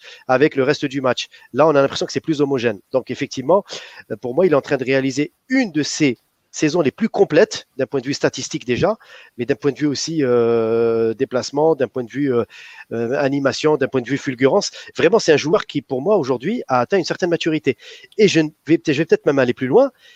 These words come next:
C'est peut-être grâce à Belmadi et l'équipe nationale qu'il a réussi, avec ce capital confiance engrangé depuis la can deux mille dix-neuf, à, euh, à pouvoir mettre ça en, en, en, en avant à Manchester City. Parce que c'est vrai qu'avec des De Bruyne, avec des... De Bruyne, vous savez, euh, certains, euh,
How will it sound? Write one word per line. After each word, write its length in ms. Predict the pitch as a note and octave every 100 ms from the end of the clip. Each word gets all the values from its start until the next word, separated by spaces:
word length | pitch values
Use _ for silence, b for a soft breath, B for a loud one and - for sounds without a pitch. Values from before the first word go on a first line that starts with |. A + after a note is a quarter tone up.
| b b
C'est 180 | - D#3
peut-être 140 | G3
grâce 220 | - G#3 E3
à 40 |
Belmadi 420 | C#3 C3+ C3+ A3+
et 40 | F3
l'équipe 260 | - D#3+
nationale 500 | C#3+ - C3 B3 D#3+ - _ _
qu'il 140 | - D3
a 40 |
réussi, 640 | C3 F3+ D3+ - C4 A#3+ - _
avec 180 | C3+ C3 -
ce 80 |
capital 400 | - G#3 - D#3
confiance 420 | - B2 - E3+ C#3
engrangé 320 | A#2+ C3 C#3+
depuis 160 | -
la 80 | B2
can 140 | D3+ B2+
deux 80 |
mille 160 | A#2 A2
dix-neuf, 420 | A2 B2 A#3+ - B B B B -
à, 400 | C#3+ F#3+ F#3+ D3+
euh, 460 | C3 B2 B2 B2 B2+
à 100 | B2+
pouvoir 340 | - D#3 E3+
mettre 220 | D#3 -
ça 160 | - G3+
en, 60 | E3
en, 380 | C#3+ D3 C3+ -
en, 380 | C3 C#3 B2+
en 100 | B2
avant 300 | C#3+ F3 G#3
à 120 | C#3 C3
Manchester 340 | C#3+ E3+ - D#3
City. 360 | A3+ - B3 B B B B
Parce 120 | C3
que 80 | -
c'est 120 | -
vrai 100 | G3+
qu'avec 180 | G3 D3
des 120 | C#3
De 120 | C3 D3
Bruyne, 360 | C3+ F3 D3+
avec 200 | A#2+ A#2
des... 160 | C3 A#2 B B B B _ - -
De 80 | C#3+
Bruyne, 200 | A3 G3
vous 60 |
savez, 320 | E3 F3 G#3
euh, 380 | C3+ B2 B2 A#2+
certains, 400 | B2+ C3+ F3 D#3+
euh, 340 | C3 A2+ A2